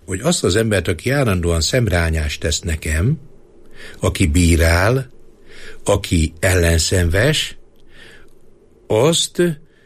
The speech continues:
nekem nem meg kell bosszulnom, vagy a bosszúálláson kell gondolkoznom,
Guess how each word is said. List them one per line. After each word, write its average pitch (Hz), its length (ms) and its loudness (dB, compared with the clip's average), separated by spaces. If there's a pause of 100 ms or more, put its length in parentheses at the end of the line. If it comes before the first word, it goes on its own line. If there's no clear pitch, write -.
nekem 110 320 0
nem 190 280 2 (420)
meg 127 300 -2
kell 90 300 0 (320)
bosszulnom, 95 720 0
vagy 92 140 2
a 87 60 2
bosszúálláson 90 880 0
kell 80 200 -4
gondolkoznom, 85 1000 -2